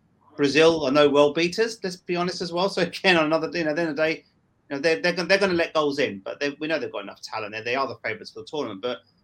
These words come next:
it'll be a shame if he's not got a chance to play tomorrow, 'cause I would have liked to see, you know,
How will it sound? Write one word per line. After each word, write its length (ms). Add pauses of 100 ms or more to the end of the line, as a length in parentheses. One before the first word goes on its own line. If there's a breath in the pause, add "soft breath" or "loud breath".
(140)
it'll 120
be 80
a 40
shame 240
if 60
he's 100
not 180
got 120
a 40
chance 280
to 80
play 220
tomorrow, 240
'cause 80
I 40
would 100
have 140
liked 220
to 80
see, 340
you 100
know, 140